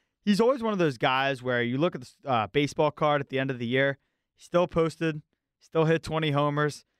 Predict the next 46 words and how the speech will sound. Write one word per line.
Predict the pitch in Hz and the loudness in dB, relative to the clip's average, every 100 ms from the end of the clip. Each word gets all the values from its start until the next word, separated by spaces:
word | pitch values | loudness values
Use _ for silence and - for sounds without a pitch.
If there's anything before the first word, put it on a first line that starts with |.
| _ | _
Silver | _ 156 165 | _ 0 0
Slugger | 151 165 160 151 | 0 0 0 0
candidate | 160 151 151 143 | 0 0 -2 -4
as | 127 113 | -6 0
well. | 135 139 135 - _ _ _ | 2 2 0 -8 _ _ _
Uh, | 110 107 | -4 -4
he's | 101 214 | 0 0
been | 202 190 | 2 -2
totally | - 170 165 156 | 0 0 2 -2
fine | - 147 135 131 127 _ - | 0 0 0 0 -8 _ -4
after | 143 135 | -4 -4
the | 120 | -8
contract | - 135 117 131 123 | 0 0 2 0 -2
he | - 127 | -4 -2
got. | 123 123 120 - | 0 0 -2 -6
Uh, | 107 101 101 | -12 -10 -8
I | 104 147 | -4 -2
think | 156 135 - _ _ _ | -2 -6 -10 _ _ _
still | - - 175 151 | -12 0 2 2
one | 123 143 151 | 0 0 0
of | 143 143 123 | 0 -2 -2
the | 135 135 131 - _ _ _ | -2 0 -2 -8 _ _ _
top | - 156 - | -8 -8 -6
catchers | - 147 147 123 | -6 -6 -6 -8
in | |
the | 135 | -8
league. | 127 131 113 | -6 -6 -4
Won't | 156 160 | -4 -2
call | 147 147 | -2 -2
him | 135 135 | -2 -6
the | 127 | -8
best | 120 139 139 | -4 -4 -4
catcher | - 147 - 143 | -4 -4 -2 -4
in | 127 | -2
baseball, | 135 135 - 135 127 _ _ _ | -2 -2 -2 -2 -2 _ _ _
but | - | -20
still | - - 147 127 | -14 0 0 2
one | 135 139 | 0 0
of | 120 | -2
the | 123 | -4
top | 113 120 113 | -2 -2 -2
catchers | - 117 113 107 | -4 -6 -6 -8
in | 117 | -6
the | |
league. | 113 113 110 98 | -4 -6 -8 -10
So, | - 127 120 | -4 0 0